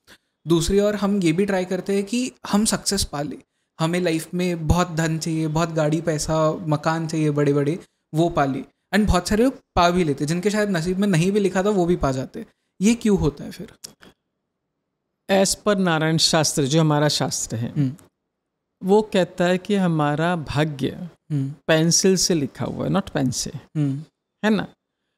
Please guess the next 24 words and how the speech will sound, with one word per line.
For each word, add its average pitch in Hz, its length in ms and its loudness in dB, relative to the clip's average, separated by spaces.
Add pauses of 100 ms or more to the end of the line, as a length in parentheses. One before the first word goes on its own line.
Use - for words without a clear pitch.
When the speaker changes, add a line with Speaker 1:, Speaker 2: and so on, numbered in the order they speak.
(140)
Speaker 2:
आप 196 340 0
मिटा 175 460 0
के 165 600 -2
जैसा 170 600 2
चाहें 160 720 0
वैसा 165 500 0
भाग्य 147 540 -2
बना 135 360 0
सकते - 600 -6
हैं, - 240 -10 (200)
Speaker 1:
ओके। 156 200 -4
Speaker 2:
है 190 60 4
ना? 180 180 0 (520)
आपको - 360 2
एग्जांपल 156 600 2
दूंगे 190 320 0
तो 185 140 -2
आपको 170 260 -2
ईजी 175 360 2
पड़ेगा 135 400 -4
समझने 123 540 -4
में, 139 140 -4
है 127 100 -4
ना? 220 200 -6